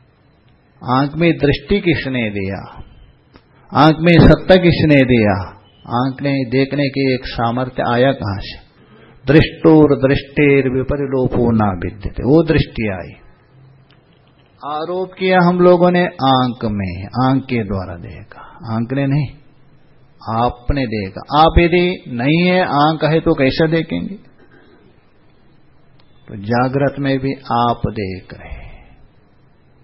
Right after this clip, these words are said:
आप मतलब शरीर नहीं लेना, शरीर का दृष्टा है, शरीर में दो अंश है, क्षेत्रज्ञ को लेना है, क्षेत्र को नहीं।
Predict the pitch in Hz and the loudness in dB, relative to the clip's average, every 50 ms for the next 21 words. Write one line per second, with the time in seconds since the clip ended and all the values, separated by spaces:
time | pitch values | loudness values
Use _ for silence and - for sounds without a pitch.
0 | _ _ _ _ _ _ _ _ _ _ _ _ - - 117 120 - - 143 143 | _ _ _ _ _ _ _ _ _ _ _ _ -8 -4 -4 -2 0 0 0 2
1 | 135 156 156 139 - 147 147 151 160 160 160 175 185 185 180 180 170 151 139 127 | 2 2 2 2 2 2 2 2 2 0 0 0 0 0 2 2 2 2 2 2
2 | 110 101 98 90 90 87 78 - - - - - - - - 113 113 127 117 - | 0 -2 -4 -4 -6 -8 -12 -14 -18 -20 -20 -20 -18 -12 -8 -4 -2 -2 -2 0
3 | - 143 131 117 131 143 - - - - - 143 139 135 135 123 127 117 117 110 | 0 0 2 2 0 0 0 -2 -4 -2 2 4 4 4 4 2 0 0 -2 -2
4 | - - 113 123 127 135 143 139 127 123 151 156 156 156 143 139 135 123 - 123 | -4 -2 -2 0 0 0 0 0 0 2 2 4 4 4 2 2 -2 -4 -2 -4
5 | 104 95 87 80 - - _ _ _ _ _ _ _ _ _ _ _ _ _ _ | -4 -4 -6 -12 -18 -20 _ _ _ _ _ _ _ _ _ _ _ _ _ _
6 | _ - - 123 123 117 - - 135 147 139 135 156 160 151 - 143 131 120 113 | _ -8 -4 -2 -2 -2 0 2 2 2 4 4 4 2 4 4 2 2 2 0
7 | 107 104 95 90 82 85 85 - - - 123 120 120 - 131 139 139 139 139 135 | -2 -4 -4 -6 -8 -10 -14 -10 -4 -2 -2 -2 -2 -2 -6 -4 -2 -2 -2 -2
8 | 135 127 113 95 | -2 -4 -4 -6